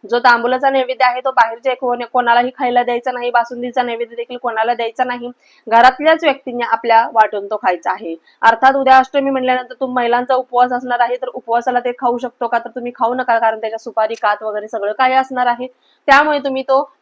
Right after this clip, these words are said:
फ्रीजमध्ये ठेवून जा. फ्रीजमध्ये काही देखील त्याला होत नाही. तुम्ही दुसऱ्या दिवशी तुमच्या, ज्यावेळेस तुमचे घट हलल्यानंतर तुमचा उपवास सुटणार आहे त्यावेळेस जरी तुम्ही हा प्रसाद खाल्ला तरी देखील चालणार आहे.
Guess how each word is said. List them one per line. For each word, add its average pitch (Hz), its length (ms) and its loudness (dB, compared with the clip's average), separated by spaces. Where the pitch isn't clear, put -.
फ्रीजमध्ये 330 400 0
ठेवून 285 320 2
जा. 269 120 6
फ्रीजमध्ये 269 440 -2
काही 269 240 0
देखील 269 260 -4
त्याला 269 160 4
होत 254 200 0
नाही. 254 160 -6
तुम्ही 254 200 -8
दुसऱ्या 254 260 -4
दिवशी 262 200 -8
तुमच्या, 247 240 -4
ज्यावेळेस 240 320 2
तुमचे 247 260 -8
घट 269 120 -6
हलल्यानंतर 254 540 -4
तुमचा 240 420 -10
उपवास 233 340 -2
सुटणार 240 280 -4
आहे 240 160 -8
त्यावेळेस 254 340 4
जरी 247 160 -4
तुम्ही 254 240 -6
हा 233 180 -2
प्रसाद 233 380 -2
खाल्ला 214 340 -2
तरी 208 180 -6
देखील 202 240 -8
चालणार 175 400 -4
आहे. 226 220 -6